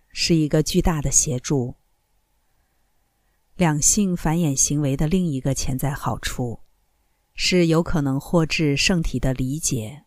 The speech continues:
或与连接通往智能无限的大门。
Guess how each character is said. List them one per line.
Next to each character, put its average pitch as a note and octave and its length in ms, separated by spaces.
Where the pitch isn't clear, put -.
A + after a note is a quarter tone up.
或 - 240
与 B2 160
连 B2 280
接 D#3 400
通 D3+ 220
往 C#3 240
智 - 180
能 C3+ 220
无 C3 100
限 D3 240
的 C#3+ 120
大 C#3+ 200
门。 B2+ 440